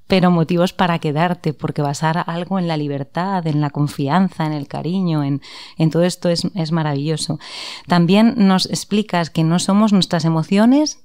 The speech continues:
ni nuestros pensamientos, que somos lo que hacemos con todo eso, ¿no? Lo que gestionamos, lo que hacemos con todo eso.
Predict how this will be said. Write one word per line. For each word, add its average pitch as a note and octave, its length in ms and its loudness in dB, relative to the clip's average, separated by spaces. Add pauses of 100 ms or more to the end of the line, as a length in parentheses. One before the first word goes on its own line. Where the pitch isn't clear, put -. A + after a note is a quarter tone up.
(360)
ni E3+ 280 4
nuestros E3+ 360 0
pensamientos, D#3+ 800 0
que D#3+ 100 -6
somos G#3 360 2
lo G#3+ 160 0
que D#3+ 180 -6
hacemos F#3 480 2
con D#3+ 220 -2
todo C#3+ 180 -4
eso, C#3+ 320 -6
¿no? F#3+ 160 0
Lo A#3 140 -2
que D3+ 160 -8
gestionamos, D#3+ 880 -2
lo C#3 160 -6
que D3 80 -8
hacemos F3+ 340 0
con C#3+ 180 -2
todo C#3+ 200 -4
eso. C3+ 280 -4